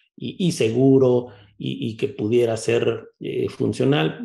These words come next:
Lo malo es que no dura mucho y es muy molesta para el paciente y, y, pues, bueno, tiene muchos peros tener una sonda en la nariz.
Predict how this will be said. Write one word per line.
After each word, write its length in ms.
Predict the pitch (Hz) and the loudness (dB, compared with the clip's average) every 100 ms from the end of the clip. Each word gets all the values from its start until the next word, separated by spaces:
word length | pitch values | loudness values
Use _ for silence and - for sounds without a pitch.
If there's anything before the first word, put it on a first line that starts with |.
| - | -4
Lo 160 | 127 | -2
malo 240 | 120 123 123 | 0 2 0
es 80 | 123 | 0
que 120 | 123 | -2
no 200 | 117 113 | -2 0
dura 240 | 113 107 | 0 0
mucho 720 | 110 131 143 139 - 127 123 | 0 4 4 2 0 0 2
y 120 | 117 107 | 2 -2
es 60 | |
muy 140 | 110 113 | -4 -6
molesta 460 | 53 53 - - | -4 -6 -6 -10
para 160 | - - | -8 -10
el 80 | 120 | -8
paciente 880 | 104 - 127 123 - 135 - 60 | -10 -6 -4 -4 -6 -2 0 0
y, 320 | - 107 - 98 | -4 -12 -14 -16
y, 40 | |
pues, 180 | - 95 | -14 -14
bueno, 160 | 95 _ - | -14 _ -12
tiene 180 | 120 | -8
muchos 440 | 113 110 123 107 _ _ _ _ _ _ _ _ _ | -6 -6 -8 -12 _ _ _ _ _ _ _ _ _
peros 340 | 113 104 101 - | -6 -6 -8 -8
tener 320 | 110 107 107 | -6 -4 -4
una 260 | 107 104 | -6 -6
sonda 300 | 98 107 101 | -8 -8 -6
en 80 | 98 | -8
la 80 | 98 | -8
nariz. 400 | 92 90 87 | -10 -12 -14